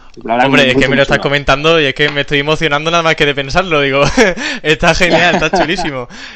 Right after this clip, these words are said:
Speaker 2: Y has comentado también, eh, me ha encantado el caso que has comentado, pero ya has comentado también que cambiaste la experiencia de usuario. ¿Podrías comentar algún cambio que hicisteis que creas que pueda ser de utilidad para la audiencia?
Speaker 1: Sí.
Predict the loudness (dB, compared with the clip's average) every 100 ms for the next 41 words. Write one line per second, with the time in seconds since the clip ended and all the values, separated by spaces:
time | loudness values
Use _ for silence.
0 | -4 2 2 2 -2 -4 -2 -2 -4 -4
1 | -4 -4 -8 -6 -6 -4 -6 -4 -2 -2
2 | -2 -2 -4 -2 -2 -2 -6 -10 -6 -6
3 | -4 -6 -12 -20 -6 -2 0 -2 -2 -4
4 | -4 -4 -6 -6 -8 -8 -6 -4 -2 -4
5 | -4 -2 -2 -4 -8 -6 -8 -6 -4 -4
6 | -4 -8 -10 -6 -6 -6 -8 -4 0 0
7 | -2 -4 -8 -8 -12 -6 -6 -4 -6 -4
8 | -6 -8 -8 -8 -6 -8 -8 -8 -10 -8
9 | -4 -2 -2 -4 -4 -6 -8 -10 -8 -6
10 | -6 -6 -4 -6 -6 -6 -8 -10 -10 -10
11 | -10 -6 0 0 0 -4